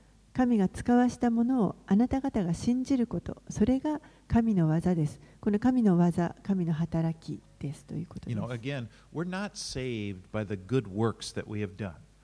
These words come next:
Speaker 2: We're saved by grace through faith, as it says in Ephesians two eight.
Speaker 1: 私たちは何か私たちが行った良い働き、良い技のために救われたのではありません。そうではなくて、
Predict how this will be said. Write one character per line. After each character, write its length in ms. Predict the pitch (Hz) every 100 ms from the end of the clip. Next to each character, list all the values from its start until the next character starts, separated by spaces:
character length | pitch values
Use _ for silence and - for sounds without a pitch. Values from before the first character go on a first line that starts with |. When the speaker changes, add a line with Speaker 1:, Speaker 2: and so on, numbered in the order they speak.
| _
Speaker 2:
We're 120 | 139
saved 380 | 135 156 151 120
by 140 | 123
grace 560 | 110 113 120 139 - - _ _ _
through 220 | 117 139
faith, 480 | - 110 92 90 95
as 160 | 92
it 80 | 104
says 280 | - 101 95
in 80 | 98
Ephesians 560 | 95 107 101 104 95
two 240 | - 104 95
eight. 360 | 92 - - - _ _ - - - -
Speaker 1:
私 300 | 262 339 -
た 100 | 320
ち 180 | - 240
は 340 | 277 254 - - - _
何 200 | 285 339
か 120 | -
私 320 | 214 208 269 294
た 120 | 294
ち 100 | 220
が 220 | 190 175
行 140 | -
っ 180 | 226 233
た 220 | 233 -
良 200 | 226 285
い 80 | 370
働 500 | 339 269 - 269 269
き、 280 | 196 254 -
良 180 | - 320
い 60 | 311
技 280 | 233 233 294
の 140 | 269
た 140 | 240
め 140 | 226 226
に 220 | 262 262 - -
救 220 | - - 202
わ 100 | 190
れ 80 |
た 140 | 190 190
の 100 | 165
で 100 | 160
は 120 | 156
あ 60 | 151
り 80 |
ま 120 | 165 160
せ 160 | 160
ん。 80 | 190 - - -
そ 100 | 277
う 40 |
で 100 | 262
は 100 | 226
な 100 | 208
く 80 | 214
て、 220 | - 285